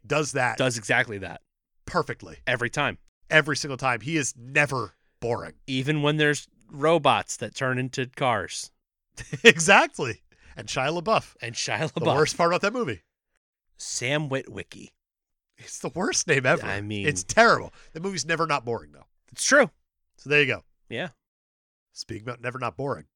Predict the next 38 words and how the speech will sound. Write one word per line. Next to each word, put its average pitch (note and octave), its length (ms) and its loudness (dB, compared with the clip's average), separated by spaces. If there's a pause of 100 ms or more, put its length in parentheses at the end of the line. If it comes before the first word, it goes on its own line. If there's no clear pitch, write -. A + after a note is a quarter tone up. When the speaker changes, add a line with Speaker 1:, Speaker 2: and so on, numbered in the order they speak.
(500)
Speaker 1:
Amazon C3+ 340 0
dot C3 180 4
com. C#3+ 260 2 (260)
Speaker 2:
Oh, A#2+ 440 -4
boy. G2 400 -6 (500)
I'm B2 120 -8
sure E3+ 200 4
this C#3 180 0
one A#2+ 120 -4
runs A2 220 -2
the G2+ 100 -12
gamut. G#2+ 400 -4 (400)
Speaker 1:
It - 180 -16
doesn't. A#2 340 -6 (440)
Speaker 2:
Really? F#3 500 -4
Speaker 1:
This A#2+ 120 -10
is B2+ 80 -12
one C3+ 120 -8
of B2+ 40 -10
the A#2+ 80 0
highest A#2+ 580 -4
rated A2+ 220 -6
movies G#2+ 340 -8 (160)
I've G#2+ 240 -2
ever G#2 160 -10
seen. F2+ 460 -10
Speaker 2:
All G3+ 100 8
right. C3 240 6
I F3 80 6
guess F#3+ 240 6
I F3+ 80 4
just C#3 180 -4
don't D3 140 4
understand A#2 380 -4
anything G#2 360 -8
anymore. F#2 240 -8
Speaker 1:
Ten A#3+ 280 4
thousand A#3 880 4